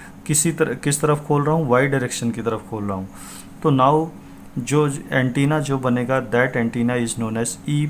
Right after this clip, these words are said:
plane sectoral horn। इसको क्या बोलते हैं? E plane sectoral horn। Basically होता क्या है, किसी भी, अ, waveguide में हो-, में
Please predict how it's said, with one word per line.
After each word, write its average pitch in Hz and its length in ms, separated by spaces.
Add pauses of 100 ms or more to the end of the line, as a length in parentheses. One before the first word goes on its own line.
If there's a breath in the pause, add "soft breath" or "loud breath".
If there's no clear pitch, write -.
(120)
plane 120 340
sectoral 113 420
horn। 95 280 (180)
इसको 127 200
क्या 127 160
बोलते 127 300
हैं? 185 220
E 131 200
plane 123 320
sectoral 104 420
horn। 92 420
Basically 156 480
होता 123 300
क्या 107 180
है, 104 80
किसी 123 320
भी, 143 140
अ, 151 80 (1600 loud breath)
waveguide 135 560
में 139 200
हो-, - 240
में 117 440